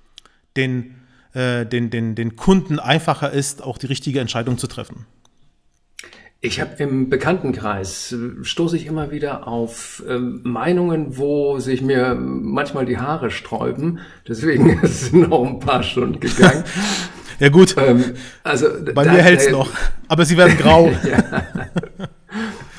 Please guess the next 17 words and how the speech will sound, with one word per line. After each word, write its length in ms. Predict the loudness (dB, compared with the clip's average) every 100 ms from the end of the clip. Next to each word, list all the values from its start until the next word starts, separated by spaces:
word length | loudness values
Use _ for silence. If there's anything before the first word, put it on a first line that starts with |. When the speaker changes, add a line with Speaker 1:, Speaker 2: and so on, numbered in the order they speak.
| -2
Speaker 2:
Also 180 | 4 6
da 80 |
ist, 300 | 6 4 -2
äh, 500 | -6 -2 2 2 2 -2 -8 -14 -14 -14 -8
was, 320 | -6 -6 -4
was 180 | -4 -2
da 180 | -2 -2
an 200 | -4 -4
Falschinformationen 1600 | -2 -2 -4 -4 -4 -2 -4 -4 -6 -6 -2 0 0 -2 -4 -4
geistert, 800 | -4 -2 -4 -4 -6 -6 -10 -8
äh, 260 | -4 -2
ist, 320 | -4 -6 -10 -6
äh, 220 | -4 -4 -6 -12 -16 -18 -18 -18 -16 -10
ja, 440 | -6 -6 -6 -8 -6
wirklich 400 | -6 -2 -2 -2
haarsträubend 540 | -2 -4 -4 -4 -4
manchmal. 400 | -6 -6 -6 -6